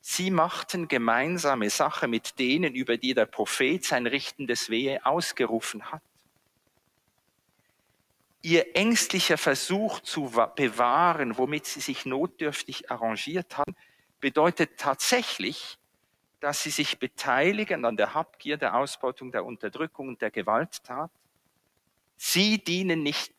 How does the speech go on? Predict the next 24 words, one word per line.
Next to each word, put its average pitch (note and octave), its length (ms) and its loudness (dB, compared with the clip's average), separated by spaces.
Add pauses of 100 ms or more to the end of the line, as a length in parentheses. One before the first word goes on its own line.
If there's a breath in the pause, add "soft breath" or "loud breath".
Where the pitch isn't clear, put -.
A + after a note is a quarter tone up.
dem C#3+ 300 -2
Gott, - 460 -4 (500)
der B2+ 120 0
sein A#2 220 0
Volk - 460 0
aus A2+ 220 -4
der A2+ 120 0
Sklaverei G#2+ 760 0
in G2+ 120 -2
die G2+ 100 -4
Freiheit A#2+ 500 0
führt, - 320 0
sondern C#3 400 0
einem A#2+ 360 -2
Götzen, C#3+ 560 -4 (480 soft breath)
der A#2+ 180 -6
es - 240 -10
klein G2+ 400 -4
macht. - 420 -6 (1400)
Bis - 240 -10
heute. A2+ 320 -2 (3000 soft breath)
Die D3 80 -6
schreienden G3 480 4
Steine F#3 720 2